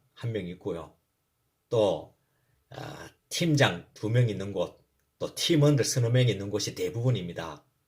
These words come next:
여러분, 최소 오 인 내외입니다. 문화유지 큰 곳은 이십 명이 되는 직원을 보유한 곳도 있어요. 여기 지금 최소 일 인이라 한 곳은 이것입니다. 자, 문화의 집 어디 설치한다 그랬죠?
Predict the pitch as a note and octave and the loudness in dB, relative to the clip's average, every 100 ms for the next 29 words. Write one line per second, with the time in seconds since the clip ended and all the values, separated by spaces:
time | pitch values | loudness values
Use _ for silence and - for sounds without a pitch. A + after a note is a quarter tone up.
0 | _ - E2+ F#2 D#2+ - _ _ _ _ | _ -10 -4 -4 -4 -10 _ _ _ _
1 | _ - D#3+ F3 F3 - F3+ C#3 - E2+ | _ -4 0 -2 -2 -4 -4 -6 -6 -2
2 | F#2 C3 E3 D3 D#2 D#2+ F2 D#2+ D2 - | 2 4 2 0 -4 -8 -8 -10 -12 -14
3 | - _ _ _ _ _ _ _ G2+ C3 | -18 _ _ _ _ _ _ _ 2 6
4 | E3 E3 D#3 - D#3 D3+ D#3 D#3 - - | 6 6 2 0 0 2 2 -2 -4 -12
5 | _ _ A#2 D3 - G3+ F#3 F3+ B2+ G#2 | _ _ 2 4 4 4 0 0 0 0
6 | G#2+ G2+ - A2+ G2+ F2+ F2+ F2+ F2 D#2+ | -4 -4 -6 -4 -6 -8 -8 -8 -12 -10
7 | D2+ - - - _ _ _ _ _ _ | -10 -10 -12 -16 _ _ _ _ _ _
8 | _ _ _ G2+ G#2+ G2+ G#2+ A2 A#2+ B2 | _ _ _ 0 2 2 2 2 0 -8
9 | - _ - C#3 C#3 D3 C#3 - D3+ D#3+ | -18 _ 0 2 2 2 -2 0 0 2
10 | C#3 F#2+ F#2 F#2 - G2+ A2 A2+ F2+ D#2+ | 0 0 -6 -8 -6 -6 -4 -4 -6 -10
11 | D#2+ - - _ - _ _ _ _ _ | -12 -14 -18 _ -20 _ _ _ _ _
12 | - F#2 A2+ D#3 D3+ D3 A2 B2+ B2+ D3 | -6 -2 4 4 6 6 4 4 2 0
13 | D3 C#3+ C#3 C3 C3 D#3+ E3 | 0 2 2 0 -2 -6 -10